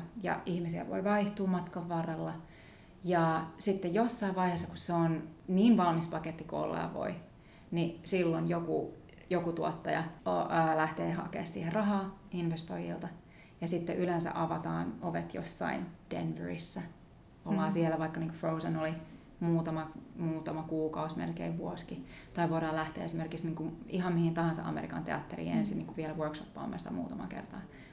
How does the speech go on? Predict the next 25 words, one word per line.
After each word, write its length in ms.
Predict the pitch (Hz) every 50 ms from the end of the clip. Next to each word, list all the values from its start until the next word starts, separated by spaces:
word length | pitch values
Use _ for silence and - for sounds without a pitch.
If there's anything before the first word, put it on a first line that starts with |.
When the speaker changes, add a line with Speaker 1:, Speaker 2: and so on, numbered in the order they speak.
| -
Speaker 1:
muutama 380 | - 165 160 160 160 165 - -
otteeseen. 480 | - 165 - - - - - - - 185 - - - -
Ja 60 | 185 165
sitten, 500 | 196 190 190 196 - - 165 160 160 - 175
jos 300 | 170 180 190 196 190 -
se 60 | 196
kuulijakunta 840 | 170 - 180 185 180 175 165 156 156 156 - 160 156 156 156 156 156 - - - - -
on 140 | 175 170 170
kasvanut 380 | 165 170 170 170 - 175 165 160
sen 220 | - - 165 165 165
verran 180 | 160 - -
isoksi, 380 | 170 170 170 170 - - - - -
että 120 | 170 175
esimerkiksi 480 | 170 170 170 170 160 165 170 165 165 175
niinku, 260 | 165 160 165 165 151 156
ää, 180 | 170 165 160 156
Be 180 | 165 170 175
More 200 | 170 160 156 151
Chillissähän 640 | 151 - 170 160 160 160 170 - - - 151 151 -
kävi 200 | - - - 180
silleen, 340 | 170 - - - - - -
että 160 | - - -
se, 180 | - 170 165 170 -
sitä 220 | - - - 160
workshopattiin 720 | 160 160 156 151 - 165 - 156 160 - 165 156 156 151